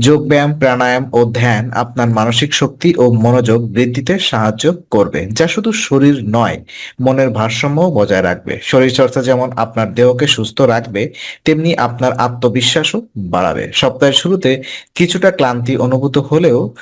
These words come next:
সপ্তাহ যত এগোবে, আপনার উদ্যম ও কর্মশক্তি বৃদ্ধি পাবে। এছাড়া যারা খেলাধুলার সঙ্গে যুক্ত, তাদের জন্য সময় অনুকূল।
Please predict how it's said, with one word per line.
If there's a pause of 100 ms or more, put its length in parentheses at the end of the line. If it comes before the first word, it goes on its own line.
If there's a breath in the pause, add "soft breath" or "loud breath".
(240 loud breath)
সপ্তাহ (140)
যত (220)
এগোবে, (220)
আপনার (140)
উদ্যম (140)
ও (140)
কর্মশক্তি
বৃদ্ধি (260)
পাবে। (160)
এছাড়া (420 loud breath)
যারা (120)
খেলাধুলার
সঙ্গে (100)
যুক্ত, (160)
তাদের
জন্য (340)
সময় (160)
অনুকূল।